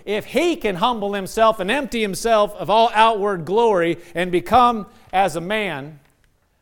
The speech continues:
can't we strip off things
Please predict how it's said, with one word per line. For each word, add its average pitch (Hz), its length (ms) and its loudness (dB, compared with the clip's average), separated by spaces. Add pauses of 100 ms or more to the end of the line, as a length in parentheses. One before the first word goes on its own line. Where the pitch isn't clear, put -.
(1080)
can't 208 200 -4
we 202 100 -4
strip 208 340 -6
off 208 360 0 (440)
things 226 580 -8